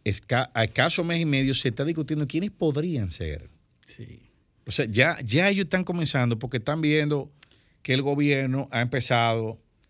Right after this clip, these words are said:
Speaker 2: Sí.
Speaker 1: eh, dando tumbo y que hay una crisis, hay una crisis, eh, donde ellos como, como parlamentarios saben que los recursos y las alternativas que hay para solucionarla,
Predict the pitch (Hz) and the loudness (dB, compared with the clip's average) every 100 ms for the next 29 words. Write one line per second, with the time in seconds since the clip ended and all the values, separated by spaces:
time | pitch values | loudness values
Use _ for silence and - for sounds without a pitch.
0 | - 113 104 98 107 107 101 113 123 123 | -16 -14 -12 -4 2 4 4 4 2 2
1 | 120 117 113 113 - 139 151 147 143 127 | 2 2 2 -2 -2 -2 0 2 2 4
2 | 123 139 143 147 131 110 - 117 127 - | 2 0 2 2 4 2 0 -2 -2 -4
3 | - _ _ _ _ _ _ _ - 82 | -8 _ _ _ _ _ _ _ -6 -2
4 | 92 117 139 143 131 120 131 131 - _ | 0 2 2 4 4 4 0 -4 -10 _
5 | _ _ _ _ _ _ - 120 113 107 | _ _ _ _ _ _ 2 4 6 6
6 | 101 92 104 104 117 110 123 147 127 127 | 4 2 0 4 6 6 6 6 2 -2
7 | 127 107 98 90 - 101 95 87 80 92 | 0 2 2 -2 -6 -2 2 2 2 2
8 | 95 90 80 120 123 107 - 127 113 87 | 2 2 0 0 2 0 2 2 2 -2
9 | 80 - _ _ _ _ _ _ _ _ | -4 -10 _ _ _ _ _ _ _ _
10 | _ - 107 110 110 107 101 98 - 143 | _ -4 2 4 4 2 2 -2 0 2
11 | 175 131 120 110 101 98 92 104 101 104 | 2 2 0 2 2 0 -2 -4 -2 -2
12 | 92 82 123 139 - 107 107 98 90 87 | -2 0 0 0 2 4 6 4 2 -2
13 | 92 85 87 85 80 76 76 | -2 -2 -2 -2 -4 -6 -8